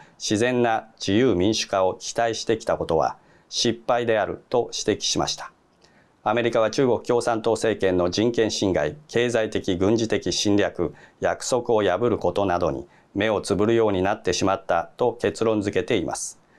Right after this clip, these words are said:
チャイナタスクフォースの議長を務めるマイケル・マッコール下院議員は、何十年もの間、アメリカとその同盟国はハンドルを握ったまま居眠り運転をしてきたと、九月三十日の記者会見で述べました。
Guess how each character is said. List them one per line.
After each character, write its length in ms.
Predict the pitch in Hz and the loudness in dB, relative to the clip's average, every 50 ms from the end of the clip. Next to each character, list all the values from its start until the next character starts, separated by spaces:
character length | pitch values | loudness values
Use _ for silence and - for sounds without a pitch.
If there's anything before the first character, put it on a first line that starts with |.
| _ _ _ _ _ _ - | _ _ _ _ _ _ -4
チ 100 | - 113 | -2 -2
ャ 80 | 120 | 0
イ 20 | 123 | 0
ナ 140 | 117 113 | -2 -2
タ 140 | 110 117 107 | 0 -2 -2
ス 100 | - - | -2 -4
ク 80 | - - | -6 -2
フ 120 | - 113 | 0 0
ォ 20 | 104 | 0
ー 20 | |
ス 120 | 90 - 98 | 0 0 0
の 100 | 87 87 | 0 2
議 140 | 95 117 110 | 2 0 0
長 160 | - 107 95 | 2 0 0
を 40 | 87 | 0
務 260 | - - - 85 85 | -2 -2 -2 0 0
め 60 | 85 | 0
る 160 | 85 82 76 - | 0 -2 -4 -4
マ 180 | 85 85 90 104 | -2 -2 0 0
イ 80 | 117 | 0
ケ 140 | 117 117 113 | 0 0 2
ル・ 100 | 110 98 | 2 2
マ 120 | 90 87 | 2 0
ッ 80 | 95 - - _ | 0 -2 -4 _
コ 180 | - 127 117 104 | 0 0 2 2
ー 60 | 92 | 2
ル 160 | 95 104 - | 2 0 0
下 200 | - - 90 101 | 0 -2 -2 0
院 200 | 107 110 107 101 | 0 0 0 0
議 100 | 98 95 | 0 0
員 140 | 95 82 65 | 0 0 0
は、 180 | 62 - - - _ _ - - - - _ - | -2 -2 -4 -8 _ _ -20 -20 -20 -20 _ -4
何 260 | - 101 107 127 127 | -2 -2 0 0 0
十 180 | 120 123 127 120 | 0 0 2 2
年 220 | 120 113 110 110 | 2 2 2 2
も 100 | 113 117 | 2 2
の 80 | 113 104 | 2 0
間、 380 | 90 87 80 80 76 76 78 - - | 0 0 0 0 -2 -2 -4 -6 -4
ア 100 | - 90 | -2 0
メ 100 | 98 98 | 0 0
リ 100 | 90 92 | 0 0
カ 120 | - 87 85 | 0 0 0
と 220 | - 90 90 - | 2 0 0 0
そ 160 | - - 104 | 0 -2 0
の 140 | 104 104 98 | 0 0 0
同 220 | 92 98 104 120 | 2 2 2 2
盟 200 | 120 117 104 92 | 2 0 0 -2
国 160 | - 90 82 - - 82 | -2 -2 -2 0 0 0
は 180 | 78 80 - - - - - _ - | 0 0 -2 -8 -20 -20 -20 _ -4
ハ 120 | - 101 | -2 -2
ン 80 | 104 104 | 0 2
ド 100 | 104 101 | 2 2
ル 80 | 98 | 2
を 80 | 95 95 | 2 2
握 240 | 92 95 90 98 90 | 2 0 0 -2 -4
っ 20 | |
た 140 | - - 85 | -4 -2 0
ま 140 | 90 87 87 | 0 0 0
ま 220 | 90 85 - - _ | 0 -2 -2 -6 _
居 120 | - 98 98 | -4 0 2
眠 260 | 107 120 127 127 123 | 2 2 2 2 2
り 140 | 120 120 117 | 2 4 4
運 140 | 113 110 107 | 4 2 2
転 200 | 110 - 98 95 | 0 0 0 0
を 140 | 95 98 | 0 0
し 100 | 92 - | -2 -2
て 100 | - 95 | -4 -4
き 60 | 87 - | -4 -2
た 240 | - 67 - - - _ _ _ _ - | -2 -4 -4 -4 -8 _ _ _ _ -2
と、 220 | - 120 - - - - _ _ | -2 -2 -2 -4 -10 -20 _ _
九 100 | - - 110 | -4 -2 0
月 220 | 101 92 85 - - | 0 0 -2 -4 -4
三 220 | - 92 92 104 | -2 -2 0 0
十 140 | 101 98 95 | 2 2 2
日 280 | 92 90 87 87 - | 2 2 0 0 0
の 160 | 92 87 82 - | 0 0 0 -2
記 140 | - - | -4 -4
者 160 | - 113 110 110 | -2 0 0 0
会 240 | - 110 104 101 | 0 -2 -4 -4
見 300 | 98 - 92 90 87 87 | -4 -2 -2 0 0 2
で 240 | 87 98 110 - - - _ _ _ | 2 0 0 -2 -4 -16 _ _ _
述 140 | - 78 76 | -4 -2 -2
べ 100 | 90 90 | 0 0
ま 120 | 80 69 | 0 -2
し 100 | - - | -4 -6
た。 160 | - - - | -8 -10 -14